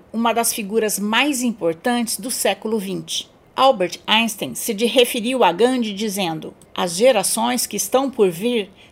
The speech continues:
terão dificuldade em acreditar que um homem como este realmente existiu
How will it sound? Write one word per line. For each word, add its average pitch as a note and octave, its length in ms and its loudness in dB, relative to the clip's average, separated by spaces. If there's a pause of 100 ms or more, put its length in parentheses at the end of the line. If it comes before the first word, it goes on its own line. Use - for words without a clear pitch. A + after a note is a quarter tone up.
terão C4+ 280 4
dificuldade A#3+ 960 0
em F#3+ 120 0
acreditar A3 880 0 (320)
que D#4+ 100 2
um D4 140 0
homem F3+ 340 0
como C4 320 0
este A3 480 2 (140)
realmente B3+ 760 -2
existiu F#3+ 640 -4